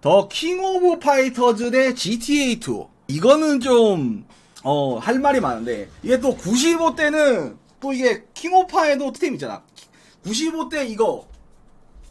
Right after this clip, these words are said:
오, 이런 게 있었다고. 이게 피하는 거. 좀 많이 먹고, 킹 오브 파는 또 구십오 대부터 팀을, 커스텀 팀이 있었단 말이야. 커스텀 팀이 있었기 때문에,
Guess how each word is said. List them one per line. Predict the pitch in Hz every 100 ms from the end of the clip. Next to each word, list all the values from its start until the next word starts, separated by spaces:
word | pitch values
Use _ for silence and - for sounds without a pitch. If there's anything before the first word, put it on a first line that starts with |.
| _ _ - 480 554 - - _ - -
오, | 196 240 -
이런 | 180 277 277
게 |
있었다고. | 185 185 143 101 98 107
이게 | 151 139
피하는 | - 311 330 311 180
거. | 123 147
좀 | 254
많이 | 185 156 220
먹고, | 208 208
킹 | - 311 330
오브 | 339
파는 | 285 262 247
또 | 233 170
구십오 | 139 147 285 269
대부터 | 247 226 185 220 233 247 -
팀을, | - 285 294 262
커스텀 | 349 - 440 370
팀이 | 311 240
있었단 | 123 156 147
말이야. | 113 98 82 - _ _
커스텀 | - 254 254 294 262
팀이 | 254 220
있었기 | 139 147 220 220
때문에, | 202 196 208 240 254